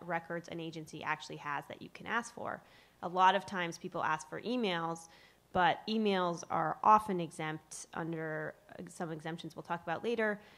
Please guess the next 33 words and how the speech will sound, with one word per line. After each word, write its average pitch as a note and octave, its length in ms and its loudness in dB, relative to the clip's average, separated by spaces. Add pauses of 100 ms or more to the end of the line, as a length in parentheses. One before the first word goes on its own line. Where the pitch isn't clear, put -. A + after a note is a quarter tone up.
(240)
and A3 200 2
there A3+ 140 4
might A#3+ 240 4
be A3 140 -2
other G3 260 6
records G3 340 2
that - 100 -2
have F3 180 4
the E3 120 -2
information D#3+ 520 -4
you D3+ 100 -2
want, F#3+ 320 2
so F3+ 100 -2
it'd E3 120 0
be E3 100 -2
nice E3 300 -4
to F3 100 -4
know D3+ 520 0 (120)
what D#3+ 240 0
records D#3 340 -6
agencies D3+ 500 -10
have. - 340 -8 (1000)
So G3 560 0
one, B3+ 480 6 (240)
one B3+ 260 8
resource A#3+ 440 4
I A3+ 80 6
like A3 380 4
is, F#3 520 2
um, D3+ 560 2 (520)
muckrock G#3 560 4
dot G#3 240 4
com, G#3+ 400 0